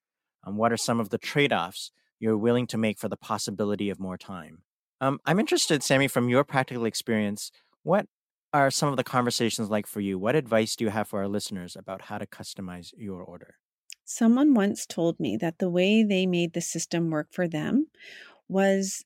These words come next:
Speaker 2: that they developed almost like a personal terms of reference. They purposely thought of three things that were really important to them, and that they valued. And every time they had to make a decision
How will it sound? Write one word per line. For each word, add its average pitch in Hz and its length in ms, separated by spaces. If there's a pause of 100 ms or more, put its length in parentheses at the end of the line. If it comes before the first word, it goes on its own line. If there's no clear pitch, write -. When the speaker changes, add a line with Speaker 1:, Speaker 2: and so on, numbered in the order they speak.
(100)
Speaker 2:
that 202 200
they 190 140
developed 220 680
almost 214 480
like 185 340
a 175 280 (160)
personal 180 720
terms 170 360
of 156 140
reference. - 640 (640)
They 214 100
purposely 240 680
thought 196 400
of 170 80 (100)
three 226 320
things 196 560 (240)
that 185 240
were 185 180
really 196 720
important 170 600
to 147 140
them, 156 320 (520)
and 185 140
that 175 160
they 180 120
valued. 175 720
And 185 160 (100)
every 285 360
time 175 600 (180)
they 185 80
had 180 240
to 185 100
make 175 200
a 175 60
decision 180 680